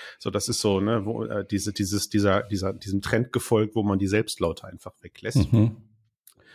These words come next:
Speaker 1: Und, äh, unter N T R Punkt land kann man sich tatsächlich auch die Teile dieser Konferenz auch noch, ähm, noch ansehen. Alles wurde aufgezeichnet. Ich weiß nicht, ob's jetzt in den kommenden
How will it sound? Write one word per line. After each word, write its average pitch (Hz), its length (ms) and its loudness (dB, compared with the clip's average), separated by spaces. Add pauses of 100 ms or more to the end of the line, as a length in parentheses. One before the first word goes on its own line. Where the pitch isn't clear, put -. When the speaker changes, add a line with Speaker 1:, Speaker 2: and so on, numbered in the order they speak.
(460)
Speaker 1:
Und, 117 520 2
äh, 113 320 4
unter 120 320 2
N 156 220 4
T 139 240 2
R 123 180 4
Punkt 123 440 0
land 117 420 2
kann 123 100 0
man 123 160 2
sich 110 220 -2
tatsächlich - 500 -6
auch 113 180 -2
die 104 520 -2 (100)
Teile 117 260 0
dieser 113 200 0
Konferenz 107 520 -6
auch 98 140 -14
noch, 101 320 -12
ähm, 90 340 -10 (280)
noch 104 100 -8
ansehen. 143 540 4
Alles 123 240 0
wurde 123 200 2
aufgezeichnet. 135 760 0
Ich 120 120 -8
weiß 113 220 -6
nicht, - 140 -12
ob's - 100 -14
jetzt 110 160 -10
in 113 60 -4
den 104 100 -2
kommenden 110 500 -2